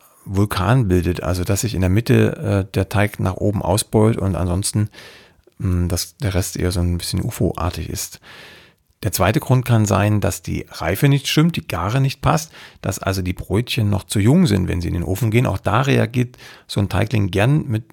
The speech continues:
so einer Vulkanform. Und was die Kruste angeht, das Matte, kann es daran liegen, dass die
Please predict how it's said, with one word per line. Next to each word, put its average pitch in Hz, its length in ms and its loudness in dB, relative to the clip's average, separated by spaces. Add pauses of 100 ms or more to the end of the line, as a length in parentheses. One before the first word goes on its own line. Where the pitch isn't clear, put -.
(120)
so 104 220 -4
einer 98 200 2
Vulkanform. 135 960 0 (480)
Und 120 140 4
was 104 200 2
die 87 140 -2
Kruste - 360 0
angeht, 135 300 0
das - 160 -4
Matte, 101 320 0 (260)
kann 104 160 0
es 117 140 -2
daran 87 280 -2
liegen, 110 360 0 (380)
dass - 460 -2 (340)
die 95 440 2